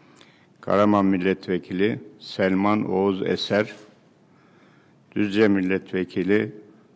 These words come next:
Fahri Çakır, Elazığ Milletvekili Metin Bulut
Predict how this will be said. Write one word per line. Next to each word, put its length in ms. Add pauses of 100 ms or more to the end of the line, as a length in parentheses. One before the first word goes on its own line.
(140)
Fahri 340
Çakır, 580 (1000)
Elazığ 460
Milletvekili 800
Metin 640
Bulut 520